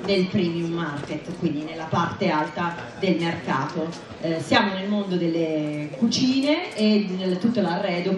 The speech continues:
non solo cucina ma anche arredo bagno, quindi del design e tutto il mondo, eh, diciamo, eh, dell'arredamento. Ok? Eh,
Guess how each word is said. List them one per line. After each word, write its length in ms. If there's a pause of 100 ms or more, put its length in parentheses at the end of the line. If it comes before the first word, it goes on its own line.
non 160
solo 240
cucina 420
ma 300
anche 240
arredo 240
bagno, 500
quindi 400
del 180
design 600 (140)
e 120
tutto 220
il 80
mondo, 520 (360)
eh, 200
diciamo, 480 (260)
eh, 180
dell'arredamento. 840 (460)
Ok? 100 (960)
Eh, 840